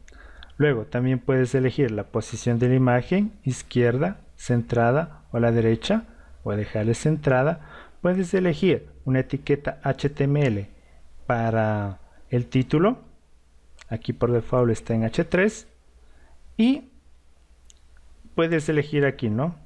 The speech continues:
Dependiendo, eh, si es que tienes algunos títulos, puedes aquí elegir en orden jerárquico, jerárquico y elegir, ¿no?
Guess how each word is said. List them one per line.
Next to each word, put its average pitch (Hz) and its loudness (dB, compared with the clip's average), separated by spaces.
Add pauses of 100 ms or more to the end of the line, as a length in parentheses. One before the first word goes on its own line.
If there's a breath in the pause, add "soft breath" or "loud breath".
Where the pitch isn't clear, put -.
(460)
Dependiendo, 117 2 (960 soft breath)
eh, 107 0
si - -4
es 107 -4
que - -6
tienes 120 0
algunos 113 0
títulos, 131 0 (1040)
puedes 113 0
aquí 113 0
elegir 120 0 (460)
en 113 0
orden 113 2
jerárquico, 143 -2 (380)
jerárquico 139 0 (760 loud breath)
y 190 0 (580)
elegir, 123 2
¿no? 151 -2